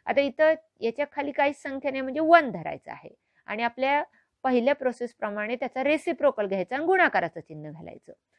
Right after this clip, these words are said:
मग रेसिप्रोकल घेतल्यानंतर वर राहिलं बेचाळीस छेद पंच्याहत्तर गुणिले एक छेद चारशे वीस. मग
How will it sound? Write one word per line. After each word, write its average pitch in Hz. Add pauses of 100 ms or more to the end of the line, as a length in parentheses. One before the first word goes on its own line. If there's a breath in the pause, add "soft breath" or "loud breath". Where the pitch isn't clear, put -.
(220 soft breath)
मग 226
रेसिप्रोकल 247
घेतल्यानंतर 240
वर 240
राहिलं 233
बेचाळीस 226 (120)
छेद 214 (100)
पंच्याहत्तर 220
गुणिले 208
एक 254 (140)
छेद 208 (140)
चारशे 175
वीस. 262 (380)
मग 302